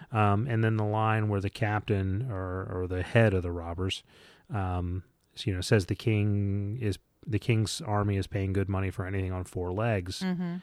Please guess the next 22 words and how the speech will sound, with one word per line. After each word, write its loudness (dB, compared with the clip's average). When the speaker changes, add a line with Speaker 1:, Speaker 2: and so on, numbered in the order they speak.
Speaker 1:
I -8
thought, -2
"Okay, 0
well, 2
I 2
guess 0
that's, -2
it's -6
time 4
of 6
war. 6
They're -2
just -4
gonna 0
take 0
his -4
stuff 0
'cause 0
Speaker 2:
Mm-hmm. 0
Speaker 1:
they 4
need 6
it," -8